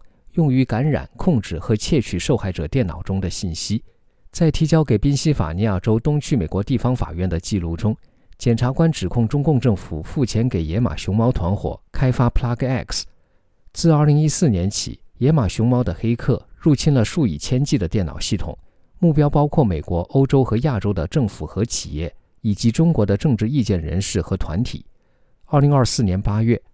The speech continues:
司法部和F B I在宾州东区取得授权，总共从四千两百五十八台美国电脑和网络中删除了 Plug X。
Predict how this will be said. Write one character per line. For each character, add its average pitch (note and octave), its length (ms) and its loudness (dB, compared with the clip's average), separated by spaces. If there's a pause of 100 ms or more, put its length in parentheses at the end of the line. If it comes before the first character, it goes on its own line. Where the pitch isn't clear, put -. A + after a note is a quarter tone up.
(260)
司 - 240 0
法 G#2+ 160 0
部 A#2 160 2
和 A2+ 160 -2
F C3 240 0
B B2+ 160 2
I C3 140 2
在 C3+ 260 2
宾 D3+ 180 2
州 D3 180 4
东 D#3 200 2
区 D3+ 200 0
取 A2 220 -8
得 E2+ 160 -2
授 G2 180 0
权， D#2+ 320 -8 (300)
总 A#2 220 0
共 D#3+ 160 2
从 C3 180 2
四 C#3+ 160 0
千 B2+ 180 2
两 A#2+ 200 0
百 B2+ 120 2
五 F2+ 140 -4
十 - 140 -6
八 C3 180 -2
台 A2 160 2
美 D#2+ 140 -2
国 F#2 120 -2
电 B2+ 160 2
脑 D#2+ 160 -2
和 G2+ 200 -4
网 F2+ 200 -4
络 F2+ 160 -2
中 A2+ 220 0 (240)
删 D3+ 320 0
除 - 160 -2
了 F#2+ 160 0
Plug G2 340 0
X。 F2+ 400 -6